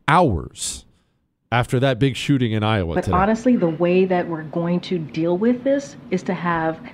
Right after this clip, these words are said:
Speaker 2: legislation that deals with high-capacity magazines, assault weapons ban.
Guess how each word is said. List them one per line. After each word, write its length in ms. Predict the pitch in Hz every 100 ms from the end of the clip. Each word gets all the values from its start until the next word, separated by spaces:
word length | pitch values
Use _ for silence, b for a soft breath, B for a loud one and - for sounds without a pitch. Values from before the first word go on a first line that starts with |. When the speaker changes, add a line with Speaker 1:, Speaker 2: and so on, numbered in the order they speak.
| -
Speaker 2:
legislation 800 | 165 151 160 - 165 156 165 156
that 200 | 151 143
deals 320 | 165 170 165
with 240 | 160 156 156 B B
high-capacity 720 | - 170 170 160 165 - 156
magazines, 800 | 151 147 147 143 175 175 170 165 - B B
assault 400 | 156 - 165 -
weapons 420 | 170 170 170 156
ban. 460 | 165 165 160 156